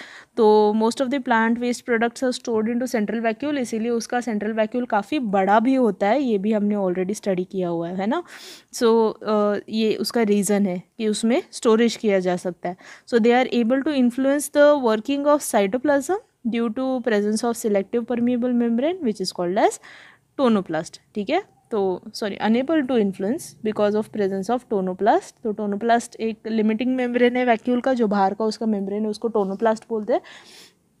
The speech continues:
तो उसकी वजह से वेस्ट जो है वो कभी भी साइटोप्लाज्म में मिक्स नहीं होता, so hence उसकी वजह से उसका हार्म नहीं होता है साइटोप्लाज्म को, ठीक है। Then next is detoxification। So the toxic oxala-, oxalic acid is,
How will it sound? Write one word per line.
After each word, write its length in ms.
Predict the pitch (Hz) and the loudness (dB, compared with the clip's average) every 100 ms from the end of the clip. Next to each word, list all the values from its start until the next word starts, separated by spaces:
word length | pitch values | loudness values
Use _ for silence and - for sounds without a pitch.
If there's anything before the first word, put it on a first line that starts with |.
| _ _ - | _ _ -2
तो 340 | 226 214 220 - | 2 2 0 -4
उसकी 260 | 220 311 | -4 0
वजह 220 | 285 220 | 2 2
से 180 | 214 359 - _ 269 | 0 0 -4 _ -6
वेस्ट 460 | 220 240 285 - | 0 0 0 0
जो 120 | 269 | 2
है 140 | 294 302 | 2 4
वो 140 | 302 | 2
कभी 240 | 269 226 233 | 0 0 0
भी 120 | 254 | 0
साइटोप्लाज्म 600 | 254 202 226 247 226 240 | 0 0 0 0 2 2
में 140 | 254 | 4
मिक्स 300 | 240 220 - | 4 2 0
नहीं 140 | 247 226 | 2 2
होता, 280 | 185 196 | 0 -6
so 120 | 208 220 | -6 0
hence 340 | 220 226 226 | 0 0 -2
उसकी 220 | 214 240 | -4 -4
वजह 200 | 226 220 | -2 -2
से 140 | 208 240 | -2 -4
उसका 300 | 220 - 247 | -4 -4 -4
हार्म 380 | 220 202 208 | -2 -2 0
नहीं 320 | 233 220 202 196 | 0 2 2 0
होता 200 | 175 185 | -2 -4
है 40 | |
साइटोप्लाज्म 640 | 185 185 190 190 185 190 208 | -6 -8 -8 -8 -8 -10 -12
को, 200 | 220 208 - | -14 -12 -8
ठीक 160 | 208 | -4
है। 100 | 302 381 - - - - - | -4 -6 -12 -20 -20 -18 -2
Then 240 | 226 226 262 | 2 2 0
next 260 | - 330 | 2 2
is 100 | 311 214 | 4 2
detoxification। 1300 | 262 294 277 254 - 254 220 202 190 190 226 190 196 | 0 2 2 -2 -2 -4 -4 0 2 2 -2 -4 -8
So 320 | 208 202 196 202 | -6 -4 -2 -2
the 460 | 202 208 202 202 - - - - | -2 0 2 0 -4 -12 -18 -2
toxic 300 | 220 220 247 | 0 2 0
oxala-, 720 | 269 214 196 202 208 254 254 - - | 0 0 2 4 4 2 0 -4 -6
oxalic 580 | 214 208 220 254 277 269 | -4 2 2 2 0 0
acid 220 | - 320 - | -2 -4 0
is, 260 | 226 226 | 2 4